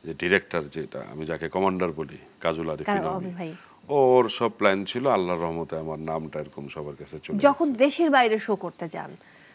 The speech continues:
Speaker 2: তখন মানুষের মধ্যে যে উন্মাদনা আপনাদেরকে নিয়ে বা আপনাদের টিমটাকে নিয়ে ব্যাচেলর পয়েন্টের, সেই উন্মাদনা কতটা উপভোগ করেন এবং কোনো বিব্রতকর অবস্থায় পড়তে হয় কিনা?
Speaker 1: না,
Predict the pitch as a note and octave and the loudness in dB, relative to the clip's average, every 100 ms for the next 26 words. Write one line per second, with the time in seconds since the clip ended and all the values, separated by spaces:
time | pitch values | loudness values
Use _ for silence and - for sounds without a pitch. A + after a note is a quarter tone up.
0 | _ B3+ B3 D#4+ C4+ G#3+ A3+ A#3+ G#3+ G#3+ | _ 4 4 4 6 4 2 0 0 0
1 | G3+ G3+ F#3 E3+ D#3+ D#3 D3+ D#3 D3+ - | 2 2 2 -2 -4 -6 -6 -6 -6 -6
2 | D#3 D#3 D3+ - F3 G3+ A3+ G3+ E3 D#3 | -6 -4 -4 -4 -4 -2 -2 -2 -4 -4
3 | D#3 C#3 D3+ D3 C#3+ C#3 D3 - - - | -4 -6 -6 -8 -8 -10 -10 -12 -14 -18
4 | - - - C#4+ D4 A#3 A3 G#3 F#3+ F3+ | -20 -18 -4 2 2 2 0 0 -2 -2
5 | F3 E3 E3+ E3 D#3+ F3+ - A3+ C4 B3+ | -4 -6 -6 -6 -8 -6 -2 0 0 0
6 | B3+ B3 G3 A3+ C#4+ C#4+ C4 G3 F3 - | 0 2 2 2 2 0 2 2 0 -4
7 | F3 D#3 - D#3+ C#3+ C#3 - - _ F#2+ | -6 -8 -10 -10 -10 -12 -16 -20 _ 2
8 | G#2+ | 4